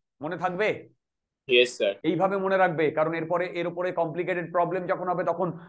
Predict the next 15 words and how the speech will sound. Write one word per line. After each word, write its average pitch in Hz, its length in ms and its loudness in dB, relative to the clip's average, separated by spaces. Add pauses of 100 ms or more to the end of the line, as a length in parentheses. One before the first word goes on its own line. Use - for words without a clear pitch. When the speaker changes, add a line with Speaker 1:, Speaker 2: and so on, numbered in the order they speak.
Speaker 1:
মাথায় 160 300 4
থাকবে 180 260 2
না, 175 80 2
"আরে 175 80 4
বাবা, 175 200 2
কোত্থেকে 175 380 -4
কোনটা 160 320 2
আসছে?" 123 380 -2 (260)
আমি 160 180 -2
যে, 170 220 -2 (180)
এই 160 140 2
যে, 170 160 2
এই 170 220 4
যে 165 160 0
শর্ট - 320 0